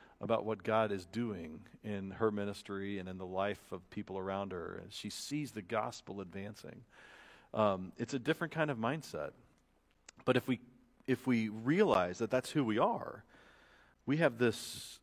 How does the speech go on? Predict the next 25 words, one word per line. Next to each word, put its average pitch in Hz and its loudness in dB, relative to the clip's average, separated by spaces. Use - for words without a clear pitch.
this 117 -2
glorious 127 0
opportunity 95 -2
as 113 -2
the 101 -4
people 110 -6
of 90 -8
God 110 -6
to 120 -2
bring, 107 -2
to 120 0
come 117 -2
as 101 -4
agents 117 -4
of 92 -10
healing. 101 -10
Um, 95 -6
and 120 2
if - -2
we're 117 0
going 123 6
as 110 2
agents 127 2
of 104 -4
healing, 104 -6